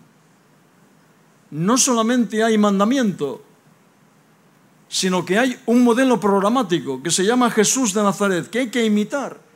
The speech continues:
que hay que visibilizar. Ahora, la pregunta es, ¿cómo envió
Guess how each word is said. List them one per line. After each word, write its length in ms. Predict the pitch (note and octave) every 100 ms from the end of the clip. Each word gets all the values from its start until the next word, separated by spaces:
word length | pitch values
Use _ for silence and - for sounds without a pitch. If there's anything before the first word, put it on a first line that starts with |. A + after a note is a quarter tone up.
| _ _ _ _ _ _ _ _ _ _ _ _ _ _ _ _ _ _ _
que 140 | - A3
hay 160 | C4
que 180 | A#3 A3+
visibilizar. 1000 | E3+ A3 G#3 A#3 A3 A3 G#3+ C#4+ A#3 B2 - D#3+ - _ _ _ _ _ _ _ _ _ _ _ _ _ _ _ _ _ _ _ _ _ _ _ _ _ _ _ _ _ _ _ _ _ - _ -
Ahora, 160 | F3
la 100 | F3
pregunta 480 | D#3+ F3 A#3 A3 A3+
es, 440 | A#3 - - - - _
¿cómo 340 | G3+ A#3 B3
envió 500 | G#3+ F#3+ G3 A#3 A#3+